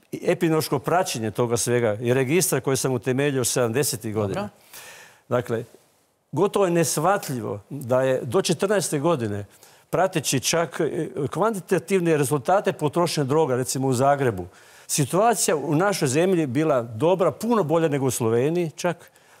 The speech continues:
Speaker 1: nije bilo nikakvog značajnog porasta droge, nešto je malo počela marihuana tamo negdje od, od trinaeste, četrnaeste, ali već je u petnaestom ona išla malo dolje, a od šesnaeste išla gore.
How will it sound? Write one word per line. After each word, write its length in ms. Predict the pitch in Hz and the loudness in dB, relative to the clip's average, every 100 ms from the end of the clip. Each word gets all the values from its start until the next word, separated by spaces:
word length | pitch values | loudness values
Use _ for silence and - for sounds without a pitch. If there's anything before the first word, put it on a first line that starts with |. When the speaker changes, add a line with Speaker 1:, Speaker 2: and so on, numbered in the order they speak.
| _ | _
Speaker 1:
nije 260 | 131 214 233 | -2 0 2
bilo 180 | 233 | 2
nikakvog 400 | 208 262 262 202 | 2 2 0 0
značajnog 480 | 156 185 208 190 160 | 0 0 0 0 0
porasta 560 | - 196 185 135 - 135 | 2 2 2 0 0 0
droge, 300 | 120 208 202 | 2 2 4
nešto 380 | 175 233 175 196 | 2 2 2 0
je 40 | |
malo 320 | 175 196 175 - - - | 2 4 2 0 -10 -4
počela 360 | 180 185 151 | -2 2 0
marihuana 520 | 143 143 131 139 165 143 | 2 0 0 0 0 0
tamo 300 | - 147 131 | 0 0 0
negdje 260 | 143 131 | 0 0
od, 80 | 120 - - - - - - | -2 -4 -20 -20 -20 -20 -4
od 280 | - 143 - - | 0 0 -4 -2
trinaeste, 480 | 170 185 165 120 | 2 2 2 0
četrnaeste, 760 | 143 135 - 208 208 160 - 175 - - | -2 -2 0 2 2 2 2 0 -2 -4
ali 220 | 156 151 | 0 2
već 280 | 151 208 - | 2 2 2
je 140 | 175 | 0
u 120 | 170 165 | 0 -2
petnaestom 540 | - 185 170 147 151 | 0 0 0 0 0
ona 120 | 151 | 2
išla 180 | 151 165 | 2 2
malo 200 | 151 139 | 2 2
dolje, 360 | 127 180 180 147 | 4 2 2 2
a 100 | 139 | 2
od 80 | |
šesnaeste 520 | 127 165 165 151 123 135 | 2 2 2 0 0 -2
išla 220 | 120 127 | 0 -2
gore. 240 | 110 - | -2 -6